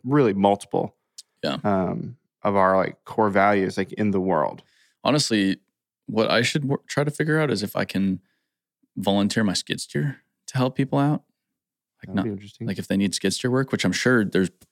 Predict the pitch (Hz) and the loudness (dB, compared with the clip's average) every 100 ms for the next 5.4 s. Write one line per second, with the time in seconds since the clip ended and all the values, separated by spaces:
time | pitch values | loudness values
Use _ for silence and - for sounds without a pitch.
0 | - 101 101 101 98 92 92 92 - _ | -8 0 2 2 2 2 0 -2 -8 _
1 | _ - - 190 - 117 110 - - 101 | _ -4 0 0 2 0 0 -4 0 2
2 | 98 92 95 - - 110 98 101 98 95 | 2 2 0 0 0 2 2 2 0 0
3 | - - _ _ _ _ _ _ _ _ | -4 -6 _ _ _ _ _ _ _ _
4 | 110 104 104 98 107 101 95 92 98 101 | 0 4 4 4 4 4 2 2 2 4
5 | 120 135 143 - | 4 2 0 -6